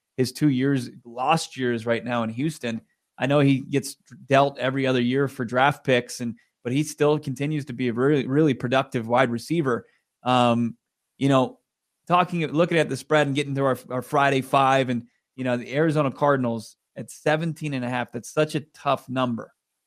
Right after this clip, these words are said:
And, and as I, I'm, like, banging the table for them to, to blow out the Texans, I don't know if I could take them to cover this number. Um, I, I, I, I think the ballpark for the total, like, my,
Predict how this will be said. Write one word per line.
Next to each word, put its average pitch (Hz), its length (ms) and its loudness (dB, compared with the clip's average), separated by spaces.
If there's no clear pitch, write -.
And, 120 120 -8
and 131 180 -2
as 123 160 -2
I, 123 100 -2
I'm, 123 340 -8
like, 120 200 -8
banging 151 300 0
the 139 80 0
table 135 340 0
for 131 140 -6
them 123 300 -4
to, 123 100 -10
to 117 180 -6
blow 131 480 4
out 131 260 4
the 113 100 -12
Texans, 120 680 -4
I 131 60 -2
don't 170 180 -2
know 160 180 0
if 160 140 0
I 151 80 4
could 127 200 -4
take 151 300 -2
them 131 300 -2
to 131 80 -8
cover 165 440 0
this 117 260 -4
number. 107 400 -8
Um, 127 520 -2
I, 127 140 -6
I, 123 340 -6
I, 127 100 -6
I 135 60 -10
think 156 180 -6
the 131 80 -4
ballpark 147 640 2
for 143 100 -10
the 120 120 -6
total, 143 500 0
like, 123 320 -14
my, 120 180 -16